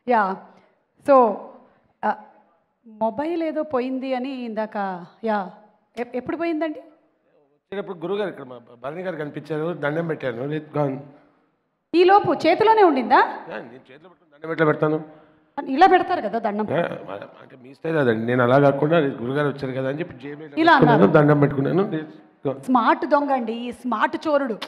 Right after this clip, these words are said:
Speaker 1: ఎట్లా కొట్టేస్తున్నాడు అసలు? ఫోటో
Speaker 2: స్మార్ట్
Speaker 1: కోసం
Speaker 2: ఫోన్.
Speaker 1: అని ఇట్లా పెడుతున్నాడు, ఇలా తీసేసుకుంటున్నాడు.
Speaker 2: స్మార్ట్ ఫోన్.
Speaker 1: స్మార్ట్ ఫోనా? ఎలా ఉంటాడో నాకు ఒకసారి ఒక చిన్న స్కెచ్.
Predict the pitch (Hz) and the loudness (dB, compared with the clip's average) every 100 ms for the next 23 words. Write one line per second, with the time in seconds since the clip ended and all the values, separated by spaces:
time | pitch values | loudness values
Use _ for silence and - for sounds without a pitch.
0 | - - _ 240 240 - - 403 415 - | -16 -20 _ -8 -6 -2 0 0 -2 -2
1 | 403 370 349 359 - 320 285 392 370 370 | 0 2 2 -2 2 4 6 6 4 4
2 | 330 - 330 311 320 370 330 311 294 302 | 2 0 -2 -2 -2 -2 0 -2 -2 -6
3 | 330 339 302 302 320 339 - - 135 147 | -8 -8 -6 -2 -2 -4 -10 -8 -6 -6
4 | 156 143 120 110 - _ _ 302 370 339 | -6 -6 -8 -16 -20 _ _ 0 2 0
5 | 240 330 - - _ _ 254 294 415 392 | 0 0 -2 -10 _ _ -2 0 2 2
6 | 330 330 339 294 277 - 294 262 240 302 | 2 2 2 2 0 -2 -2 -2 -4 -2
7 | 302 370 - 262 - | 0 0 -2 -6 -6